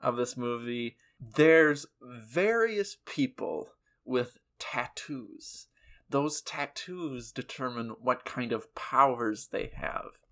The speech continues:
There is someone that has ice powers. There's someone who has fire powers. There is someone with a killer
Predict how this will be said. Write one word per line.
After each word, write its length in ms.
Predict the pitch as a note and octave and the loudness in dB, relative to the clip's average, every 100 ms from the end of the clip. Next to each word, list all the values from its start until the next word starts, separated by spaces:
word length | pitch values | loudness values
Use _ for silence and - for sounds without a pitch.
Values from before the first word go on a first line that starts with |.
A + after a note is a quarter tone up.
| _ _ _ _ - - - | _ _ _ _ -20 -20 -14
There 340 | A#2+ C3 C3 | 0 4 6
is 320 | C3 B2+ B2 - | 6 4 2 0
someone 600 | C#3 C3+ C#3+ D3 C#3+ - | 2 2 0 -4 -6 -8
that 200 | - A#2 | -2 -2
has 400 | - A#2 A2 G#2+ - - | 0 0 2 0 -4 0
ice 340 | B2 B2+ C3 - | 2 2 0 -10
powers. 800 | - B2 C3 C#3+ D3 D#3+ - - _ _ _ | -2 0 2 0 -4 -8 -16 -18 _ _ _
There's 260 | - B2 A#2+ | -4 -2 -2
someone 460 | - D3 C#3+ D3+ D3 - | -2 -4 -2 -2 -2 -6
who 100 | C#3+ | -4
has 320 | B2+ C3 - - | -2 -4 -10 -18
fire 580 | - - - F#3 C3 G#2+ | -18 -4 -2 0 -2 -4
powers. 760 | - - - G1+ - - - _ _ - - | -6 -6 -4 -6 -8 -14 -20 _ _ -16 -2
There 180 | E3+ F3 | 0 0
is 140 | B2+ | -2
someone 580 | - A#2+ A2 A#2 C3 C#3 _ _ | 0 0 0 -4 -6 -10 _ _
with 300 | B2 B2+ - _ | -2 -2 -4 _
a 400 | C3 A#2 A#2+ A#2+ - _ _ _ _ _ _ _ - _ _ | -6 -6 -6 -10 -16 _ _ _ _ _ _ _ -20 _ _
killer 460 | - F#3 F3+ F3 | -4 -2 -2 -4